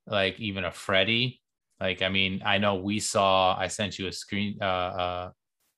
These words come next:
there was a screenshot taken of the desk. I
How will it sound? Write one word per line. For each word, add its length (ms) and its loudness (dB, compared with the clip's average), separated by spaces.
there 80 -2
was 100 -4
a 40 -4
screenshot 540 -2
taken 600 -2
of 300 -4
the 240 -8
desk. 600 0
I 140 -6